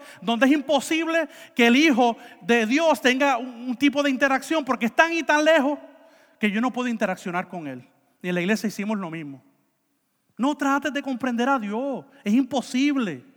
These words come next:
Hermano, necesitamos la inteligencia y necesitamos la razón para adorar a Dios de la manera correcta, como Él dicho en su palabra.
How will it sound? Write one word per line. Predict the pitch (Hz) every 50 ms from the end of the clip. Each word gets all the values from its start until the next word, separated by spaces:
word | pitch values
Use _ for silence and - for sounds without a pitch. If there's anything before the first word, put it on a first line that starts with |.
| _ _ _ _ _ _ _ _ _ _ _ _ _ _ _ _ _ _ _ _ _ _ _ _ _ _ _ _ -
Hermano, | 143 143 165 175 185 170
necesitamos | 151 151 151 127 143 156 185 196 185
la | 175 165 143
inteligencia | 165 - 156 147 139 123 156 175 185 180 - 165
y |
necesitamos | 151 139 - 147 156 175 170
la | 180
razón | 160 156 139 127 - 165 170
para | - 160 139 127
adorar | 120 123 127 143 147
a | 143 123
Dios | 131 135 135 135 - - _ _ _ _ _ _ _ _
de | - 147
la | 139 135
manera | 127 120 131 143 151 147 143 135 - _ _ _ _
correcta, | - 143 131 139 151 156 143 - 147 131
como | 131 131 131
Él | 131 127
dicho | 135 135 - -
en | 135
su | - - 123
palabra. | - 110 110 147 190 - - - _